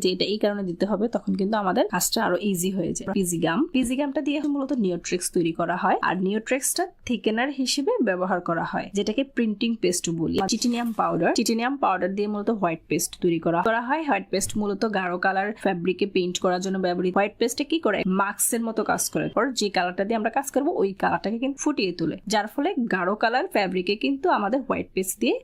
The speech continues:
কাজ করতে হয়। এগুলো নিয়ে পরবর্তী ভিডিওগুলোতে আমরা আরো ডিটেইল আলোচনা করব। Then অ্যাপ্রিটন, অ্যাপ্রিটনটা মূলত আঠার কাজ করে। প্রিন্টিং, আহ, আমাদের,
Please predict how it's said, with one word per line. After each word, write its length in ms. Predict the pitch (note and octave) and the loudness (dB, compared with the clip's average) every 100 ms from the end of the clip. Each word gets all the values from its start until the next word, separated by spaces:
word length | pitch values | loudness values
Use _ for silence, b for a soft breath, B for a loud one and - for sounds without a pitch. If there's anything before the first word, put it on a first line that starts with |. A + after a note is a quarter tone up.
| - | -2
কাজ 120 | B3+ - | -2 -2
করতে 200 | G3 F#3 E3 | -2 -2 -4
হয়। 160 | F#3 F#3+ B B B - | -8 -12 B B B -2
এগুলো 180 | A3 C4 D4 | 0 0 -2
নিয়ে 120 | D#4+ C#4+ | 0 2
পরবর্তী 360 | G#3 G#3 G#3 A3 | 2 0 -2 -2
ভিডিওগুলোতে 560 | G3 F#3 F#3+ G3 G3 G#3+ G3+ | 0 -2 -2 -2 0 0 0
আমরা 200 | F#3 F3+ - F#3 | 0 0 0 0
আরো 120 | G3+ F#3+ | 0 -4
ডিটেইল 240 | F3 F#3 F3+ | 0 0 0
আলোচনা 300 | F3 E3+ E3+ - | -2 -4 -4 -2
করব। 180 | D#3+ E3+ C#4 - F3+ | 0 2 0 0 0
Then 160 | G3+ C4+ F4 - | 2 0 0 0
অ্যাপ্রিটন, 500 | - - G3 A3 F4 - | 0 -2 -2 0 0 0
অ্যাপ্রিটনটা 460 | - B3 D4+ D4 D#4 | -2 0 -4 -2 -2
মূলত 240 | D#4+ D#4 - C4 - | -2 -2 0 0 0
আঠার 220 | G3 G#3+ F3+ | -2 -2 -2
কাজ 120 | F3+ - - | -2 -2 -4
করে। 160 | E3 - - | -6 -6 -2
প্রিন্টিং, 400 | C#4 C4+ B3+ D4 B4 | 0 0 -2 -2 0
আহ, 380 | B4+ G#3+ G#3 G3+ | 0 2 2 0
আমাদের, 280 | G3+ G3 A3+ | 0 0 0